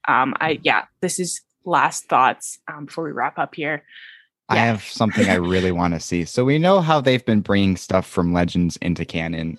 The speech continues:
Speaker 2: There's one thing from Legends. If I could see one thing from this show, I wanna see the Kamino Uprising. So that's from the original
Speaker 1: Mm.
Speaker 2: Battlefront two
Speaker 1: Mm-hmm.
Speaker 2: game. It's basically, if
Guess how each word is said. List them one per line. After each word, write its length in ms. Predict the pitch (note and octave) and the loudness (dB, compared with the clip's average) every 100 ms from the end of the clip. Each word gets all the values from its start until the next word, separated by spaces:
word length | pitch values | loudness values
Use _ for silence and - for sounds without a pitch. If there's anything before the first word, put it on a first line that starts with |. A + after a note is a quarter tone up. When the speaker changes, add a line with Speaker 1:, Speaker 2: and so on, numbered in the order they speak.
| - | -6
Speaker 2:
There's 260 | - B2+ B2 | 2 2 2
one 220 | A2 G#2+ | 2 2
thing 240 | A2 G2+ | 2 0
from 200 | F2+ F2+ F2 | 0 -4 0
Legends. 400 | F2+ - E2 - | -2 -2 -6 -4
If 180 | G2 | -2
I 120 | F2 A2+ | 0 0
could 140 | D3 | -2
see 160 | - A#2+ | 0 0
one 280 | F#2 F#2 | 2 -2
thing 260 | F#2 E2+ F2+ | -2 -2 -2
from 200 | - F#2+ | -2 -4
this 120 | F#2+ | -2
show, 400 | - G2+ G2+ G2+ - _ _ _ - | 0 4 4 2 -4 _ _ _ -2
I 60 | G#2+ | 4
wanna 200 | B2+ C3 | 4 4
see 140 | - | 2
the 120 | G2 | -2
Kamino 380 | - F2+ F2+ E2+ | -2 0 2 2
Uprising. 600 | D2 - D2+ D#2 D#2 D2+ - _ _ | 0 0 0 0 -2 -6 -10 _ _
So 160 | - G#2+ | -2 2
that's 260 | G2+ G#2 | 2 2
from 220 | - B2 A2+ | 0 2 2
the 120 | G#2+ | 4
original 340 | G2 A#2 F#2+ | 2 2 0
Speaker 1:
Mm. 40 | F2+ | 2
Speaker 2:
Battlefront 460 | F2+ F2+ F2+ D#2+ | 2 2 0 0
two 80 | - | 2
Speaker 1:
Mm-hmm. 60 | F#2+ | 2
Speaker 2:
game. 240 | F2 E2+ | 2 0
It's 80 | E2+ | -2
basically, 520 | - F#2 - - F#2+ - _ _ _ | 0 0 0 0 0 -2 _ _ _
if 280 | - - | -14 -14